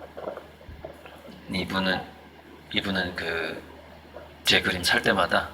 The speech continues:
타로점을 본 다음에 <laughs> 사시는 아주 독특한 분인데, 어, 백 개월 할부 이제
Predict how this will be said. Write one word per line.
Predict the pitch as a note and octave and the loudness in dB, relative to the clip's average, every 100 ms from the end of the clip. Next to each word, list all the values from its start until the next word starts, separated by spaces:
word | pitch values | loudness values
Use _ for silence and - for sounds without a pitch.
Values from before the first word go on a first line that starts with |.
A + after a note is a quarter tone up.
| - | 4
타로점을 | - E3+ E3 D3 A2+ G2 | 10 12 12 8 4 0
본 | F2 | -2
다음에 | F#2+ F2+ G2 | 2 2 4
<laughs> | G#2 | 6
사시는 | - G#2 A2+ G#2 G2 | 8 8 6 4 4
아주 | - A#2 - E3+ | 4 4 6 4
독특한 | - F#2+ C3 - C#3+ A#2 | 4 2 4 6 4 2
분인데, | G2+ F2 F2+ - - - - - - - - - - - - - - - - - - - - | -2 -2 -4 -8 -12 -18 -16 -4 2 4 4 0 -4 -6 -10 -14 -16 -16 -16 -18 -16 -4 8
어, | F#2+ F2+ F2 - - - - - - - - - - - - - - - | 8 8 4 -2 -12 -20 -20 -20 -20 -20 -20 -20 -20 -20 -20 -20 -14 4
백 | G2+ | 6
개월 | - B2 G#2+ G#2 | 8 8 10 8
할부 | G#2+ G#2 G2+ F#2 E2+ | 8 4 2 -2 -4
이제 | E2+ E2+ D#2+ E2 | 0 2 2 0